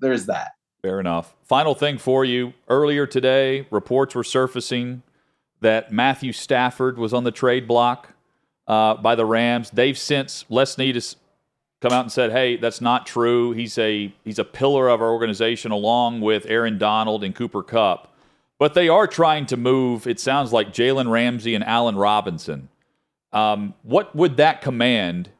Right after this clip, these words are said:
Speaker 2: on the trade block right now as we head into the draft?
Speaker 1: Right. So they want market value for Jalen Ramsey. They, <laughs> they want two first-round picks for Jalen Ramsey.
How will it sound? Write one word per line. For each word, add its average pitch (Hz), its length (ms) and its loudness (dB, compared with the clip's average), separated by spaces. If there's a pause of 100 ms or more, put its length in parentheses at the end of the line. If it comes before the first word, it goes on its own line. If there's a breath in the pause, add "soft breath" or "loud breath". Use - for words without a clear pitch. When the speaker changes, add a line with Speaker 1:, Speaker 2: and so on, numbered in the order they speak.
(400)
Speaker 2:
on 120 180 0
the 117 80 -4
trade 123 380 0
block 107 240 2
right 107 260 0
now 104 300 2
as 98 160 -4
we 101 140 -2
head 113 160 2
into 101 200 -4
the 95 80 -4
draft? 85 540 -2 (1400)
Speaker 1:
Right. 143 440 4
So 165 580 2 (280)
they 170 300 0
want 190 460 2 (480)
market 156 440 -2
value 143 420 0
for 120 220 -12
Jalen 135 440 -2
Ramsey. 120 460 -6 (720)
They, 127 180 -4 (100)
<laughs> - 100 -16
they 165 160 4 (120)
want 175 260 0
two 180 200 -4
first-round 156 640 0
picks - 480 -4 (500)
for 139 120 -4
Jalen 160 360 2
Ramsey. 269 520 2